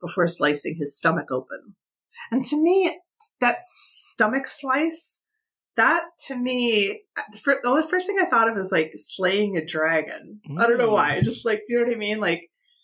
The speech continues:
Speaker 1: but anyway, she's immobilized him. He falls into the pool and sinks beneath the water, only to emerge moments later and attack them once more.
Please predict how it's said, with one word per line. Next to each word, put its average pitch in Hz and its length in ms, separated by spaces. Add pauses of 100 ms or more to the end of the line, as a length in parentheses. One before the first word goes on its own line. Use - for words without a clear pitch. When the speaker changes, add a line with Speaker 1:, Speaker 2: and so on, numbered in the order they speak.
(460)
Speaker 1:
but 156 160 (160)
anyway, 170 300
she's 240 240
immobilized 190 720
him. 165 120
He 160 160
falls 170 360
into 160 640 (480)
the 143 100 (100)
pool 240 480 (560)
and 170 80
sinks 208 320
beneath 180 360
the 165 120
water, 156 400
only 233 240
to 247 180
emerge 185 380
moments 175 360
later 156 460
and 175 100
attack 160 380
them 160 160
once 156 320
more. 156 320